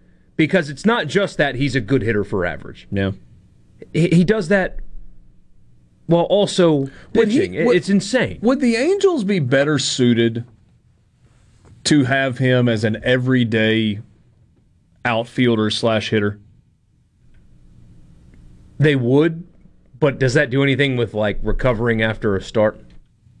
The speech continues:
Speaker 2: No, no, I mean,
Speaker 1: Oh,
Speaker 2: not
Speaker 1: just
Speaker 2: pitching.
Speaker 1: not, not pitching him? Hmm.
Speaker 2: I mean,
Speaker 1: That's interesting.
Speaker 2: i-, i-,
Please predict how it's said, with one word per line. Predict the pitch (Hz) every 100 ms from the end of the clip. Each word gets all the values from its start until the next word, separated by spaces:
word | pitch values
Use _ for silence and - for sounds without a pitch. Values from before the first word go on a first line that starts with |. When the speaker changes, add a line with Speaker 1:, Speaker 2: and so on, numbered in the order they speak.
| _ _
Speaker 2:
No, | 139 151
no, | 151 131
I | 120
mean, | 131
Speaker 1:
Oh, | 127
Speaker 2:
not | - 143
Speaker 1:
just | 127
Speaker 2:
pitching. | 151 143 - -
Speaker 1:
not, | 120
not | 120
pitching | 131 160
him? | 185 180 - -
Hmm. | 123 180 117 - - - - - _ _ _ _ _ _ _ _ - - _ _ _ _ - - _ _ _ _ _ _ _ _ _ _ _ _ _ _ _ _ - _ _ _ _ _ _ _ -
Speaker 2:
I |
mean, | 143 143
Speaker 1:
That's | 135
interesting. | 143 147 156
Speaker 2:
i-, |
i-, | 156